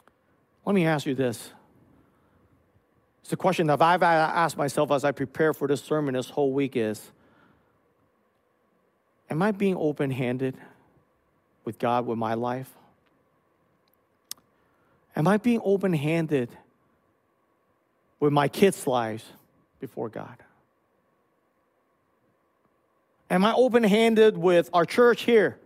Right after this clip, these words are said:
Am I open-handed with my money? Am I open-handed with whatever influence that I have?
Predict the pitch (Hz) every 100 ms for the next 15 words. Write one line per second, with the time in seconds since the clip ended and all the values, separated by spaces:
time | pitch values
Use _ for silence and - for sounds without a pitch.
0 | _ _ _ _ - 208 240 254 269 254
1 | 247 254 254 226 202 190 190 247 262 208
2 | 202 240 247 254 214 254 247 214 196 -
3 | - 196 202 175 202 226 262 262 262 262
4 | 262 233 226 208 220 196 202 165 233 233
5 | 160 123 -